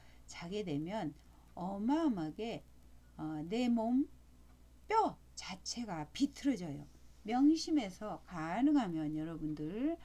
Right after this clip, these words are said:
반드시 자는 습관을 들이고 옆으로 자고 싶을 때는 오른쪽,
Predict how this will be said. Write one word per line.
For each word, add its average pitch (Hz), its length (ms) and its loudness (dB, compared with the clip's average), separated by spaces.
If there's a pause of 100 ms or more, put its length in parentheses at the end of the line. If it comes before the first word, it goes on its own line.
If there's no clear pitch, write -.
(560)
반드시 233 600 0
자는 175 320 -4
습관을 226 520 -4
들이고 160 480 -8
옆으로 170 320 -10
자고 175 320 -10
싶을 285 360 -2
때는 208 320 -2 (280)
오른쪽, 180 800 4